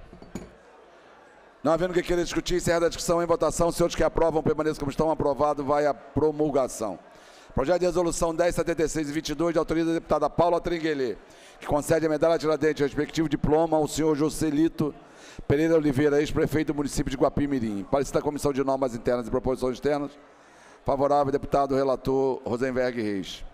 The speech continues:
Em discussão, não havendo que queira discutir, encerrada a discussão, em votação, os senhores que aprovam permaneçam como estão. Aprovado, vai à promulgação, com voto pela abstenção do deputado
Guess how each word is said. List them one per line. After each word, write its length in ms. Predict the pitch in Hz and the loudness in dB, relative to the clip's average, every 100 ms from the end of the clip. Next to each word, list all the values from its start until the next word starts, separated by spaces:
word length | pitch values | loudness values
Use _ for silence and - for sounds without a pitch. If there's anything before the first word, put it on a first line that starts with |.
| - - - - | -20 -20 -20 -6
Em 120 | 143 | -4
discussão, 540 | 156 - 160 - 135 113 | -2 -2 -4 -2 -2 0
não 100 | 120 | -2
havendo 200 | 127 143 | -2 -6
que 80 | 131 | -4
queira 240 | 139 131 | -4 -4
discutir, 340 | 110 143 139 | -6 -10 -6
encerrada 320 | 147 143 135 135 | -4 -2 -2 -4
a 40 | |
discussão, 380 | - - 147 147 | -6 -6 -4 -2
em 60 | |
votação, 580 | 135 139 131 113 143 139 - - - - | -2 -2 -2 -2 -2 -4 -8 -20 -20 -10
os 80 | - | -4
senhores 180 | 143 | -2
que 80 | - | -2
aprovam 400 | 143 139 151 139 | -2 0 -2 -2
permaneçam 440 | 135 135 131 127 127 | -4 -2 -2 -4 -6
como 100 | 117 | -4
estão. 180 | 123 | -4
Aprovado, 500 | 123 135 135 131 139 | -2 -4 -2 -2 -2
vai 140 | 127 131 | 0 -2
à 60 | |
promulgação, 840 | 120 139 135 135 127 117 - 127 123 - - - - - - - - | -2 -4 -2 -2 -2 -2 -6 -8 -10 -18 -20 -20 -20 -20 -20 -20 -12
com 140 | 123 | -8
voto 260 | 117 139 - | -4 -4 -2
pela 120 | 131 | -4
abstenção 500 | 123 - 135 117 135 | -4 -6 -6 -4 -6
do 100 | 135 | -4
deputado 440 | 139 - 135 131 | -6 -4 -2 -2